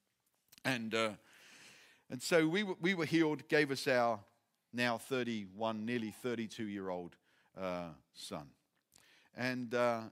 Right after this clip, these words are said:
in the last ten or fifteen years, we have prayed consistently for people with infertility. And there is no prayer that we have seen more, uh, breakthrough than this prayer.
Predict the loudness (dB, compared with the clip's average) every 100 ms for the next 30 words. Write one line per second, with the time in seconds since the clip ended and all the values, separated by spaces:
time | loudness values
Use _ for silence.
0 | -6 -4 -2 -2 -6 -4 0 0 -2 -4
1 | -6 -4 -4 -2 0 0 0 -4 -4 -4
2 | -6 -4 -2 0 -2 -8 -10 -8 -6 -6
3 | -6 -8 -8 -10 -10 -10 -8 -10 -10 -12
4 | -14 -14 -14 -14 -20 -20 _ _ -20 -20
5 | -20 -20 _ -8 -2 0 0 0 -4 0
6 | 2 2 2 4 4 2 0 -2 -4 -4
7 | -2 -2 -2 0 0 0 -4 -8 _ _
8 | _ -4 -4 0 0 0 -2 -8 -8 -6
9 | -6 -8 -10 -10 -10